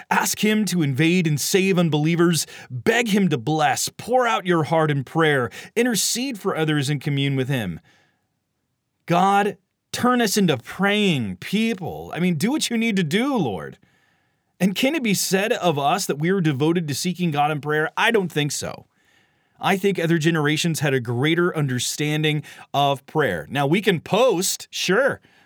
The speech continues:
We're great at posting. We can devote ourselves to posting and protesting, but are we good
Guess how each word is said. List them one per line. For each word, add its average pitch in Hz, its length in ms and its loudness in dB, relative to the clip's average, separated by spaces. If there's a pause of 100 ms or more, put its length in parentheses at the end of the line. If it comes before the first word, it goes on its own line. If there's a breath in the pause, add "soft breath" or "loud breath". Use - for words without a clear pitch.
We're 180 100 2
great 196 300 2
at 190 180 2
posting. 190 640 2
We 170 140 0
can 240 100 0
devote 190 260 4
ourselves 185 420 0
to 131 100 -4
posting 175 560 2
and 156 180 -2
protesting, 147 840 -2 (320 loud breath)
but 156 140 0
are 190 240 0
we 214 220 2
good 175 420 0